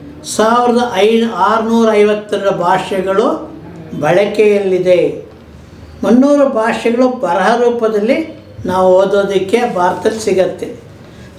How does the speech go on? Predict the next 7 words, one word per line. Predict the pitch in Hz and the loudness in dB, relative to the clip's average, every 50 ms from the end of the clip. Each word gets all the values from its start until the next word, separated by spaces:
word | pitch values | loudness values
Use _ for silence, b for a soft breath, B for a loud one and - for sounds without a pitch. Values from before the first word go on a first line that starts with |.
| - - | -8 -2
ಸಾವಿರದ | - 202 208 233 254 277 277 277 262 240 | 0 0 2 2 2 2 2 0 0 0
ಎಂಟುನೂರು | 226 208 208 220 226 226 220 - - 254 269 277 277 269 240 196 - - - - - - - - - - - - - - - - - 156 | 2 2 2 2 2 0 -2 0 0 2 4 4 4 2 0 0 -2 -6 -12 -16 -20 -20 -20 -20 -20 -20 -20 -20 -20 -20 -20 -16 -8 -4
ಭಾರತದಲ್ಲಿ | 170 185 220 269 247 - - - 240 226 202 185 185 185 - - - - - - - - - - - - | -2 0 0 0 -2 -2 -2 0 0 2 2 2 2 0 0 -2 -4 -10 -14 -16 -18 -18 -18 -12 -6 0
ಇಂಗ್ಲೀಷ್ | 202 214 240 254 254 285 254 - - - | 2 4 6 6 4 4 2 0 -4 -2
ಶಾಲೆ | - 208 208 196 196 226 269 | 0 0 2 2 2 2 2
ಪ್ರಾರಂಭವಾಯಿತು. | 262 - - 208 196 196 190 190 196 196 190 190 185 180 175 170 165 165 160 160 - - - - - - - - - - - - - - - - - - - - - 180 | 0 -2 -2 0 2 2 4 2 2 2 2 2 2 2 2 0 0 -2 -4 -6 -10 -14 -16 -18 -20 -20 -20 -20 -20 -20 -20 -20 -20 -20 -18 -18 -18 -18 -18 -8 -6 -2
ಯಾವಾಗ | 175 180 190 196 196 196 196 190 | 0 0 0 2 2 0 2 2